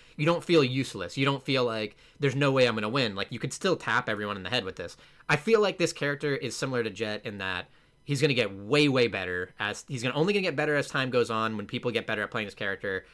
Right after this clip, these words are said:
he's gonna be even better, and he does kind of, like, offer a route out of nerfing Jett to not being fun. It, it, I don't envy what Riot has with Jet. People like Ryan Galloway, thank you, Ryan Galloway, and, and Bumper for the use of music we used in intro and outro.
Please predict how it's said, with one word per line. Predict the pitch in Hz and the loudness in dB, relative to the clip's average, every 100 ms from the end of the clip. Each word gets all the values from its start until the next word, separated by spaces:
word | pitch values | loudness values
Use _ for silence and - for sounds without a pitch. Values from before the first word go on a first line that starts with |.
| - | -16
he's | - 117 117 | -6 -6 -4
gonna | 101 | -6
be | 101 92 90 - _ _ 156 | -6 -6 -8 -10 _ _ 0
even | 170 156 | 0 0
better, | 110 107 107 104 - _ _ - | -2 -4 -4 -6 -10 _ _ -6
and | 117 104 101 95 95 - _ | -2 -2 -4 -8 -12 -18 _
he | - 135 | -8 0
does | 131 131 - | 4 4 2
kind | 131 120 | -2 0
of, | 110 | 0
like, | 107 104 98 - _ _ _ 135 | 0 -2 -2 -6 _ _ _ 0
offer | 127 135 143 127 120 - | 2 2 4 6 6 4
a | 123 110 | 2 2
route | 101 98 113 131 139 | 0 -2 2 2 2
out | 120 117 120 120 | 0 0 0 -2
of | 117 107 95 - - _ 135 | -4 -4 -6 -12 -20 _ -2
nerfing | 139 165 160 160 123 | 4 6 6 2 0
Jett | 120 110 _ _ - | -2 -4 _ _ -6
to | |
not | 120 104 113 | -2 -2 -2
being | 101 | -8
fun. | 90 95 85 - | -6 -8 -8 -8
It, | 143 | -10
it, | - 180 160 - | -10 -18 -14 -2
I | 143 | 2
don't | 196 214 | 4 4
envy | 226 202 | 4 2
what | 165 131 | 2 2
Riot | 120 117 117 - | 2 2 0 -6
has | - 123 117 107 | -2 2 2 0
with | 110 - | -4 -2
Jet. | 113 104 - - - - | -2 -4 -8 -20 -20 -6
People | 185 185 180 | -4 0 2
like | 139 123 113 - | 2 2 0 0
Ryan | 120 120 110 | 2 2 2
Galloway, | 113 107 104 | 0 2 0
thank | 110 107 | -4 -6
you, | 104 | -2
Ryan | 107 101 | -2 0
Galloway, | 101 98 95 | -2 -2 -4
and, | 92 98 | -8 -10
and | 113 101 | -10 -6
Bumper | 110 101 104 | -6 -6 -8
for | 107 | -8
the | |
use | 101 - | -8 -8
of | 98 | -8
music | 95 95 | -8 -8
we | 104 | -8
used | 95 | -6
in | 101 | -6
intro | 98 - 92 | -6 -4 -6
and | 101 | -6
outro. | 101 98 104 95 | -8 -6 -6 -6